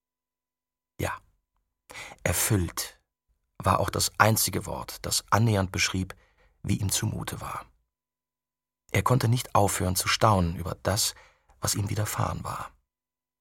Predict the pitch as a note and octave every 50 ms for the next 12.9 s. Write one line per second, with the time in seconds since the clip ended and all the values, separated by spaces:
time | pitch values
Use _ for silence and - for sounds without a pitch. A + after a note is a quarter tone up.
0 | _ _ _ _ _ _ _ A#2 A2+ G#2 A2 A#2+ C3 B2 B2 A#2 A2+ - - C3+
1 | - C3+ B2+ - A#2+ A#2 G#2+ F#2 F2 - - D#2 D#2 - - - - F#2 F2+ -
2 | - - - - C2+ B1 A1 - - - - - - - _ _ _ _ _ _
3 | _ _ _ _ - - - F#2 F2+ F#2 F2+ F2+ F#2+ G2+ A2 A#2 G#2+ F#2 E2+ -
4 | - - - - F2+ F2 F2 F2 E2+ E2 D#2+ - - - - - - - _ _
5 | _ _ _ _ _ _ _ - G2 F#2 E2 - F2+ G2+ A2+ B2 - G2+ A2+ -
6 | - A#2 A2 - - A2 G#2+ - - A2+ B2+ C3 A#2+ A2+ G2+ F#2 - - - -
7 | D2+ D2+ - - - - - - - - - - - - - - - - _ _
8 | _ - F2+ E2+ G2+ C3 - - - - - - - - - - - - - _
9 | _ _ _ _ _ _ _ - - - F#2+ - G2 F#2 F#2 F#2+ G#2+ G#2+ A2 G#2+
10 | G2+ - - - - - - - - _ _ _ _ _ _ _ _ _ _ _
11 | _ _ _ _ _ _ _ _ - - - - F#2+ G#2+ B2+ C#3+ C#3+ C#3 - -
12 | - - F#2+ - - - _ - F2+ F2+ A2 - - - - E2+ -